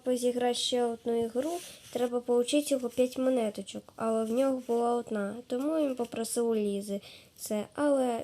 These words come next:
вона відказалась, і в нього, і в дружка були чорні очі.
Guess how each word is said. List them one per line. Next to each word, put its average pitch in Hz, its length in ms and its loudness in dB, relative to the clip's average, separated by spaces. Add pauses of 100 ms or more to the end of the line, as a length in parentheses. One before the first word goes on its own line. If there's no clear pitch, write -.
вона 214 340 -2
відказалась, 254 680 0
і 220 80 -2
в 208 60 0
нього, 214 380 0 (400)
і 226 140 0
в 214 100 -2
дружка 214 400 -2
були 208 240 0
чорні 208 420 0
очі. 202 380 -2